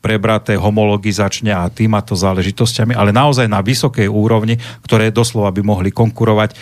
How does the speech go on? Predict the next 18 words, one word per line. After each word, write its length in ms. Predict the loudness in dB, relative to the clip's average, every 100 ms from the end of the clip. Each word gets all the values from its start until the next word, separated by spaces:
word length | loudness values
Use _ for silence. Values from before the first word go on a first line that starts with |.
| -20 -4
tým 80 | -2
špičkovým 560 | 0 -2 0 0 0 0
autám, 400 | -2 0 0 0
čo 160 | -2
po 80 | -4
Slovensku 480 | -2 0 0 2 2
jazdia. 400 | 2 -2 -8 -14 _ _ _ _
Áno, 400 | -4 0 0 -2 -2
veľké 320 | 0 0 0 0
rally. 240 | -2 -6 -14 -20 -20 -20 -20 -20 -8
Toto 240 | -4 -2 0
bol 160 | 0
konkrétne 560 | 0 0 0 -2 -4 -4
kopec. 400 | -4 0 -2 -4 -14 -18 -6
Reku, 240 | -2 -2
vieš 260 | 0 0 0 0
čo, 120 | -2 -4 -16 -20 _ -2
ja 240 | 0 0